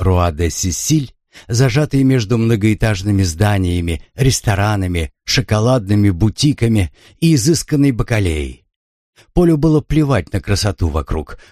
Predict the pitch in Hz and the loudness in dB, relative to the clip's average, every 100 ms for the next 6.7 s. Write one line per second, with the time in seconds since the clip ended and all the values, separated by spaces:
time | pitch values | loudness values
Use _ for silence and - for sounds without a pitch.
0 | - 104 104 92 76 82 90 92 117 120 | -2 0 2 0 0 -2 0 2 2 0
1 | - 104 117 117 120 123 - 117 123 131 | 0 0 0 0 2 2 2 2 2 2
2 | 123 73 69 - _ _ _ _ - 139 | 2 -2 -6 -18 _ _ _ _ -6 -2
3 | - 139 120 147 123 - 104 110 - 104 | 0 0 0 2 2 0 -2 -2 0 0
4 | 104 104 98 - 120 131 - 101 101 85 | 2 0 -2 -2 0 0 -4 -4 0 2
5 | 127 135 120 - 123 120 - 110 107 98 | 2 2 0 0 2 2 0 0 0 0
6 | 107 - 95 87 71 64 - | -2 -2 -2 -2 -6 -10 -14